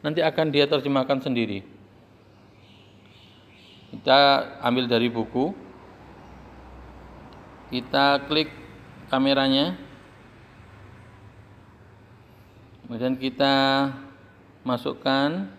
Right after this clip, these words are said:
dalam kotak itu yang ingin kita terjemahkan. Seperti ini.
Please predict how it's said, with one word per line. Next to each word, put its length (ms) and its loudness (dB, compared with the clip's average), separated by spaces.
dalam 240 0
kotak 400 2
itu 160 -2
yang 320 0
ingin 320 0
kita 160 0
terjemahkan. 800 -2
Seperti 320 -2
ini. 560 -2